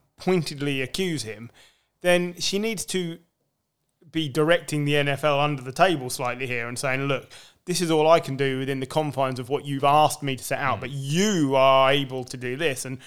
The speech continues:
Speaker 1: if you do this and it goes to a fight between you and the N F L P A, you've got a good chance of winning." I understand the N F L P A is effectively a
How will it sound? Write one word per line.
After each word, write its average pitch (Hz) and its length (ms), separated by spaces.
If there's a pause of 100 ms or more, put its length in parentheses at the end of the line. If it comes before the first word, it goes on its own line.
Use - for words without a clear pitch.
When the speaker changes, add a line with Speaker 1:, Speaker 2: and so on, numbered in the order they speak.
(380)
Speaker 1:
if 185 260
you 139 140
do 123 260
this 113 360 (100)
and 143 160
it 135 140
goes 139 300
to 127 140
a 120 40
fight 143 320
between 131 300
you 135 360
and 127 120
the 127 80
N 127 80
F 123 140
L 123 140
P 131 260
A, 135 300 (420)
you've 143 280
got 127 140
a 123 40
good 127 160
chance 139 320
of 143 80
winning." 151 220 (880)
I 180 100
understand 160 600
the 143 160
N 135 80
F 131 180
L 131 220
P 131 280
A 123 180
is 127 260
effectively 127 600
a 123 280